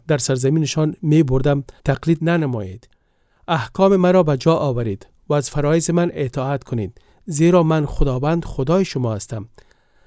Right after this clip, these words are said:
پس از احکامی که به شما می‌دهم و از قوانینی که برایتان وضع می‌کنم پیروی نمایید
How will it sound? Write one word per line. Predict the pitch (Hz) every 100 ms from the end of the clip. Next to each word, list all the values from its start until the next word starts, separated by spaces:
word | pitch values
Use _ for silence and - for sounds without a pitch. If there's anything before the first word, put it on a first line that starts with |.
| _ _ -
پس | 190 202
از | 170
احکامی | 160 - 180 180 175
که | 170
به | 151
شما | - 151
می‌دهم | 143 175 175 131 160 160
و | 165
از | 139 -
قوانینی | 139 123 156 165
که | - 156
برایتان | 139 135 135 123 139 110 _ _ -
وضع | 151 170 160
می‌کنم | 160 151 160 160
پیروی | 147 143 131 151
نمایید | 139 113 104 92